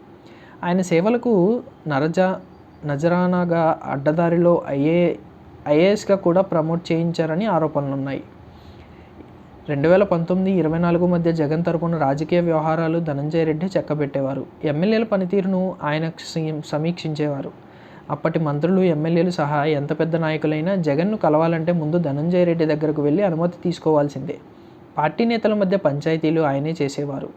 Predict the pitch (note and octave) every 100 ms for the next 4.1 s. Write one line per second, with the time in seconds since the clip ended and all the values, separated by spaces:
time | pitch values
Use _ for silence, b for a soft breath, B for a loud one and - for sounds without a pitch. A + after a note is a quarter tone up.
0 | B B B B - A#3 A3 F3 E3+ A3+
1 | B3 A#3+ A3+ E3+ F#3 G#3+ G3+ F3 - G3
2 | G#3 F#3 F3 F3 F3 G#3 A3 D#3 E3 E3
3 | D#3+ D#3 D3+ - G#3+ F#3+ - C#3 C3+ B2+
4 | B2+